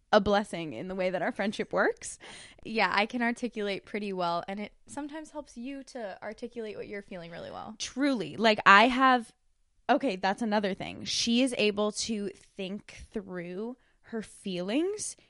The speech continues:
Speaker 1: in a very effective way. Like,
Speaker 2: I think it's self-awareness is what they would say.
Speaker 1: She's very self-aware. She is extremely self-aware. Like, it's crazy. She notices, like, everything, even, like,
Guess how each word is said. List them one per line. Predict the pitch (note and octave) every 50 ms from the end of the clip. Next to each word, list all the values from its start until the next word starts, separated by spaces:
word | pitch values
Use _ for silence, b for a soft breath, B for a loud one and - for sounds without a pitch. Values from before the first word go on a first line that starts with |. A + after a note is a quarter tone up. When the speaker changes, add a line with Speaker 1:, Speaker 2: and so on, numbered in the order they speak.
| b b
Speaker 1:
in | - A3+ A#3
a | A3+ G#3
very | F#3+ F#3 G3 G3 G#3 A#3+ C4+ - -
effective | B3+ A#3+ - - - - G3 F3+ F3 - - - - G3 F3+ F3 F3+ F#3
way. | - - - - - - G#2+ -
Like, | - G3+ G3+ G3 -
Speaker 2:
I | A3
think | A3 A3+ G#3 A3+
it's | C4+ - -
self-awareness | - G#3+ G#3 - G3+ F3 F3 E3+ F3 F3 - - - - _ _ _ _
is | - G3 F#3+
what | - -
they | - - -
would | - F#3+ -
say. | - - -
Speaker 1:
She's | - - A#3+ A#3+ G3+ G3+
very | F#3 F#3+ F#3+ F#3 F3+ F3+ F3
self-aware. | - - D3+ E3+ - - - - - - - G3 _ _ _ _ _ _ _ -
She | - - B3+ B3+
is | - C#4+ B3+
extremely | - B3 - - - - - - - - A#3+ A3+ A#3 A#3+ B3+ C4+ C4+ B3+ A3 G#3 G3+
self-aware. | F#3+ - F3 F3 F#3 - F#3 F3 E3+ - E2+ B1 - - -
Like, | G#3 G3+ G3+ G3
it's | - A3 - -
crazy. | - - - A3 G3 G3 F3+ F#3 F3+
She | - - G#3+ G3
notices, | F#3+ F#3 F#3 F#3 G#3 G#3+ - A3+ G#3+ -
like, | G#3 G3 F#3+ - - -
everything, | - F#3+ F#3+ G3+ G#3 A3 - G#3+ G#3 -
even, | - C#4+ D4 C5 D#5
like, | F5